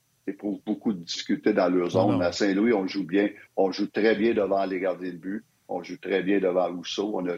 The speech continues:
Speaker 1: très, très bien joué devant Charlie Lindgren, où ce que ces cinq matchs, il était wow, il était très bon, mais il y a eu, ils ont eu juste à faire leur job, rien qu'à faire les arrêts qu'ils sont supposés de faire.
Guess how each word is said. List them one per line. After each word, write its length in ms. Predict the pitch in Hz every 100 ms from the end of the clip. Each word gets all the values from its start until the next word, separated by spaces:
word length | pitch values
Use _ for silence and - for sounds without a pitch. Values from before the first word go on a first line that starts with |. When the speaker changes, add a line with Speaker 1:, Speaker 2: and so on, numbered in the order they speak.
| -
Speaker 1:
très, 360 | - 101 110
très 160 | 98 98
bien 240 | 92 101
joué 180 | 85 98
devant 280 | 95 90 92
Charlie 440 | - 104 92 92 95 _ -
Lindgren, 500 | 90 85 85 92 92 _ _ _
où 80 | 95
ce 100 | -
que 100 | 95
ces 220 | - 101
cinq 300 | - 107 104 -
matchs, 280 | 104 101 -
il 60 |
était 160 | 90 90
wow, 340 | 87 90 95 - _ -
il 60 | -
était 140 | 95
très 220 | - 98
bon, 180 | 92 120
mais 120 | 107
il 20 | 101
y 40 |
a 80 | 98
eu, 200 | 120 123 _ _
ils 60 | 104
ont 140 | 98
eu 120 | 98 104
juste 440 | - 95 135 -
à 120 | 117 -
faire 320 | 104 107 104 - _ -
leur 300 | 95 101 90
job, 300 | - 90 85 -
rien 140 | 101 107
qu'à 120 | 98
faire 140 | - 98
les 220 | 95 87
arrêts 180 | 85 98
qu'ils 80 | -
sont 100 | 85
supposés 340 | - 87 85
de 80 | -
faire. 240 | 87 90